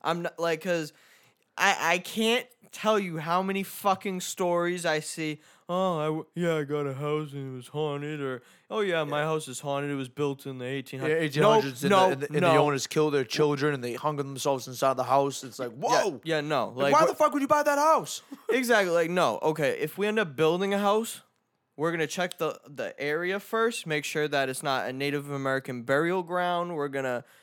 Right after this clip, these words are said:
Speaker 1: you know.
Speaker 2: <laughs> What the fuck?
Speaker 1: Like,
Speaker 2: That
Speaker 1: no,
Speaker 2: was
Speaker 1: no
Speaker 2: so,
Speaker 1: shit.
Speaker 2: that was
Speaker 1: I
Speaker 2: very specific. <laughs>
Speaker 1: Well, I mean, who else has fucking burial grounds around
Speaker 2: I
Speaker 1: here?
Speaker 2: don't know, maybe it was, like, back in the seventeen hundreds or the witch trials or some shit.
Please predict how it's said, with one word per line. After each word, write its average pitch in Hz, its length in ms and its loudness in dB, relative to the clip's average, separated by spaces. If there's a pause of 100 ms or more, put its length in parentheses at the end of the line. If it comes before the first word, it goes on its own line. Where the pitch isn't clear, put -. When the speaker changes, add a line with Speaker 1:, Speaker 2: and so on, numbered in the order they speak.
(140)
Speaker 1:
you 139 120 -4
know. 233 160 4
Speaker 2:
<laughs> - 20 -2
What 190 180 2
the 240 100 0
fuck? 214 640 0
Speaker 1:
Like, 147 160 2
Speaker 2:
That 165 60 -4
Speaker 1:
no, 220 120 6
Speaker 2:
was 220 140 4
Speaker 1:
no 240 120 10
Speaker 2:
so, 285 120 6
Speaker 1:
shit. - 520 4
Speaker 2:
that 240 120 2
was 269 80 4
Speaker 1:
I 220 80 8
Speaker 2:
very 214 240 4
specific. 151 760 -2
<laughs> - 40 -20 (640)
Speaker 1:
Well, 240 140 0
I 269 100 2
mean, 277 320 -4 (280)
who 320 180 4
else 285 220 4
has 262 220 4
fucking 240 480 0
burial 233 500 6
grounds 165 460 0
around 156 320 2
Speaker 2:
I 147 100 -2
Speaker 1:
here? 139 80 2
Speaker 2:
don't 131 100 2
know, 208 120 2
maybe 214 240 0
it 214 80 2
was, 208 200 0
like, 196 160 -4
back 202 180 0
in 214 60 -6
the 196 80 -6
seventeen 202 480 -2
hundreds 165 580 -2
or 147 100 0
the 160 80 4
witch 185 280 -2
trials 135 500 -2
or 123 60 -14
some 127 240 -8
shit. 127 400 -8